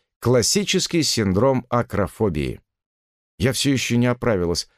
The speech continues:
от шока, но с усилием выпрямилась и взяла его за руку.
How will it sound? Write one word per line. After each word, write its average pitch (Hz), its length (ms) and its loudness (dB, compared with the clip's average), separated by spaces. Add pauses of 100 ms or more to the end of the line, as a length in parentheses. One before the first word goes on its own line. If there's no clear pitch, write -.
(140)
от 90 160 -4
шока, 113 460 -2 (260)
но 110 140 2
с - 80 -4
усилием 127 480 2
выпрямилась 147 500 -2
и 131 140 0
взяла 107 300 2
его 107 180 0
за 80 160 -2
руку. - 260 -10